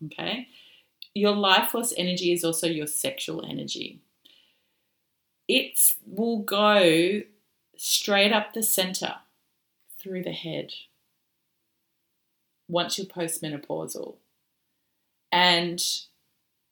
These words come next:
the feeling of this energy, call it erotic energy as well, can be scary, amazing, and uncomfortable.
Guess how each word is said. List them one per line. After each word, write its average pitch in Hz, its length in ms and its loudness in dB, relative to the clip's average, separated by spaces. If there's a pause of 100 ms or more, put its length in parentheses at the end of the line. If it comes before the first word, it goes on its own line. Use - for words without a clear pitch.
(640)
the 202 140 0
feeling 233 640 2
of 208 180 -2
this 196 180 -2
energy, 165 800 -4
call 196 200 -4
it 185 60 2
erotic 160 520 -4
energy 165 400 -4
as 156 180 -8
well, 220 400 -4 (580)
can 196 220 -4
be 165 500 0
scary, 214 760 0 (260)
amazing, 180 800 -2 (460)
and 165 360 -2
uncomfortable. - 800 -6